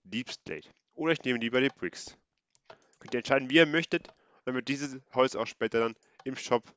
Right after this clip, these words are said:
zu kaufen sein, im Spiel. Was wir auch hier haben, sind zum Beispiel noch Effekte. Hier kann man dann einstellen, ob man Speed,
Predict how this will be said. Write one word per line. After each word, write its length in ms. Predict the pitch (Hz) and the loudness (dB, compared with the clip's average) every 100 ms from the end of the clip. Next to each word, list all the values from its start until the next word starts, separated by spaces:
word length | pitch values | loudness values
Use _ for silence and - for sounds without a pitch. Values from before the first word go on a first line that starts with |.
| _ - | _ -16
zu 120 | 143 | -2
kaufen 360 | - 135 127 | 6 6 4
sein, 140 | 104 92 | -4 -4
im 120 | 113 | -4
Spiel. 360 | - - 98 80 _ - _ _ _ _ _ _ _ _ - - _ _ _ | -8 -6 -6 -6 _ -20 _ _ _ _ _ _ _ _ -20 -20 _ _ _
Was 140 | 135 123 | -12 -4
wir 120 | 117 | -4
auch 80 | 104 | 2
hier 200 | 156 156 | 8 10
haben, 160 | 139 | 8
sind 200 | 127 117 - | 4 -6 -6
zum 80 | - | -4
Beispiel 200 | 135 123 | -4 -2
noch 100 | 117 | -4
Effekte. 460 | 101 151 151 156 151 - - - _ | 2 4 4 4 0 -2 -20 -20 _
Hier 120 | - | -8
kann 160 | 135 139 | 0 4
man 140 | 131 | 6
dann 80 | 117 | 6
einstellen, 240 | 123 - | 2 0
ob 60 | 110 | -6
man 100 | 98 | -6
Speed, 400 | - - 127 123 | -14 -8 -6 -6